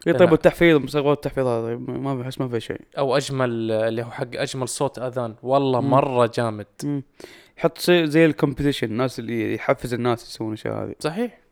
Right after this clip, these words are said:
Speaker 2: وغير
Speaker 1: مم.
Speaker 2: كذا أنت قاعد يعني تسوي شيء تحبه، وغير كذا you are يعني
Speaker 1: أجر، حس أجر.
Speaker 2: أجر وفلوس. مو أي فلوس،
Speaker 1: يب.
Speaker 2: ما أقول لك مثلًا خمسين ريال روح البقالة.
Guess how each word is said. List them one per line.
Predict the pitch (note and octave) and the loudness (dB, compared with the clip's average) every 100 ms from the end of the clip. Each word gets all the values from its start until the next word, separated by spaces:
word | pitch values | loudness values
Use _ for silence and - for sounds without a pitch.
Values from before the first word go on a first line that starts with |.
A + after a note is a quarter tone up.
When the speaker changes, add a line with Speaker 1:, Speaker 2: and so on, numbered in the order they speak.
| _ | _
Speaker 2:
وغير | C3+ E3 | -6 -2
Speaker 1:
مم. | E3 | -2
Speaker 2:
كذا | F#3 D#3 C#3+ | 0 2 2
أنت | D#3 - | 0 0
قاعد | C3+ B2 | 0 0
يعني | B2+ A#2 A2+ G#2+ _ _ - | -2 -2 -4 -10 _ _ -12
تسوي | - E3 D#3 | -2 0 0
شيء | - D#3+ D3 | 0 -2 -2
تحبه، | - C3+ D3 D3+ F3+ | -6 -6 -6 -6 -6
وغير | G#3+ D#3+ D3 | -4 -4 -6
كذا | - E3 C#3+ B2+ | -4 0 2 0
you | C3 C3+ C#3 B2+ | -4 -2 2 2
are | A#2 | 0
يعني | A2+ A2+ A2 A2 G#2+ _ _ - | -8 -10 -10 -10 -14 _ _ -2
Speaker 1:
أجر، | D#3 B2+ A#2+ | 0 0 -2
حس | C3 C#3 | -6 -4
أجر. | - A#2+ A2+ _ _ - | -4 -4 -8 _ _ 4
Speaker 2:
أجر | F3+ E3 A#3 C4 _ - | 4 6 2 0 _ -12
وفلوس. | C3+ C3 F3+ B3 - - - _ _ | -8 0 0 0 -4 -14 -20 _ _
مو | D3 D3+ F3+ | -6 0 4
أي | G3 | 2
فلوس، | - E3+ E3 | 4 2 2
Speaker 1:
يب. | |
Speaker 2:
ما | D#3+ | 0
أقول | D#3 E3 | 0 0
لك | D3 | 0
مثلًا | D3+ C3+ | -2 -6
خمسين | - B2 - | -8 -6 -2
ريال | C3+ B2+ B2+ B2 A2+ A2 - | 0 4 4 4 0 -4 -6
روح | A#2+ B2+ | -8 -8
البقالة. | A#2 - - A2+ A2 | -10 -16 -6 -6 -6